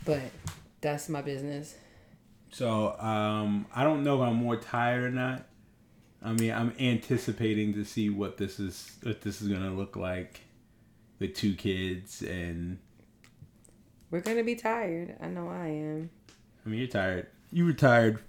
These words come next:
Speaker 2: from birth.
Speaker 1: That,
Speaker 2: How
Speaker 1: I
Speaker 2: when you
Speaker 1: mean,
Speaker 2: came out the womb, you were sleeping.
Speaker 1: Well, you know, I've seen the science that says
Speaker 2: Rumor has it that the reason why they smack babies on the butt was because of you.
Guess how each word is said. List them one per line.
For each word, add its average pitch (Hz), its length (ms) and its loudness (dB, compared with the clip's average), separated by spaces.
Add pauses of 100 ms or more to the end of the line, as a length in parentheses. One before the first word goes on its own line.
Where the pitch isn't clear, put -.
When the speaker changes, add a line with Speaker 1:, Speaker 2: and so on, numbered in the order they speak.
Speaker 2:
from 101 220 4
birth. 104 400 4 (1000)
Speaker 1:
That, 208 460 -2
Speaker 2:
How 113 120 2
Speaker 1:
I 117 40 6
Speaker 2:
when 113 100 6
you 110 60 6
Speaker 1:
mean, 104 40 2
Speaker 2:
came 110 200 6
out 98 140 0
the 98 60 0
womb, 101 320 2
you 87 100 -2
were 85 60 -6
sleeping. 85 540 -6 (1000)
Speaker 1:
Well, 196 240 0
you 226 140 2
know, 180 340 0 (160)
I've 170 200 -4
seen 208 380 -2
the 202 60 -4
science 208 500 -2
that - 120 -2
says 104 100 2
Speaker 2:
Rumor 156 360 6
has 127 420 6
it 73 260 -6 (720)
that 101 140 -2
the 104 80 2
reason 101 320 6
why 98 160 4
they 95 100 2
smack 95 420 0
babies 95 360 0
on 87 100 0
the 87 80 -2
butt 90 460 0
was 92 120 -6
because 85 340 -6
of 85 60 -4
you. 85 360 -4